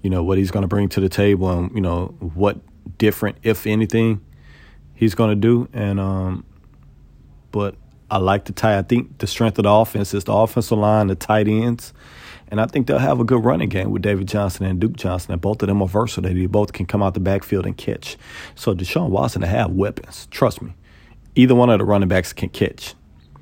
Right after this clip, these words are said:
So if nobody open, at least he, he, he can either run for the first down or he can dump it off to the, uh, running back. You have speed out there, you know. Will Fuller, Kenny Stills, all, they both of them four three speed.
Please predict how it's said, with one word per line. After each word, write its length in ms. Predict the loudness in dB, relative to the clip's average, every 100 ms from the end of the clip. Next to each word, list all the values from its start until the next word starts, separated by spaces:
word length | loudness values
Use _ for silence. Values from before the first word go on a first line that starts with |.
| -18
So 140 | -6 -4
if 100 | 0
nobody 300 | 4 6 6
open, 400 | 4 2 -2 -2
at 60 | 2
least 260 | 2 2
he, 180 | 2 2
he, 300 | 2 0 -2
he 200 | -2 -2
can 180 | 0 0
either 160 | 0 0
run 260 | 2 2
for 120 | 2 -2
the 40 |
first 320 | 2 2 2
down 160 | 0 0
or 20 |
he 80 | 0
can 160 | 0
dump 200 | 0 0
it 80 | 0
off 140 | -2 -2
to 100 | -4
the, 320 | -6 -8 -4
uh, 180 | -4 -2
running 280 | -4 -6
back. 180 | -6 -8 -12 -20 -20 -20 -20 -20 -20 -4
You 160 | 2
have 120 | 2 2
speed 460 | -2 4 6 6
out 200 | 4 0
there, 280 | -4 -6 -8 -12 -20 -20 -12
you 140 | -6 -4
know. 240 | -6 -8 -14 -20 -20 -20 -20 -20 -20 -20 -20 -20 -20 -20 -20 -20 -20 -20 -20 -20 -12 0
Will 200 | 2 2
Fuller, 280 | 4 4 4
Kenny 280 | 2 0
Stills, 460 | 0 2 4 4 2
all, 320 | 2 4 4
they 180 | 0 0
both 240 | 4 4
of 80 | 2
them 80 | -2
four 240 | 0 0
three 200 | 0 -2
speed. 420 | -2 -4 -4 -4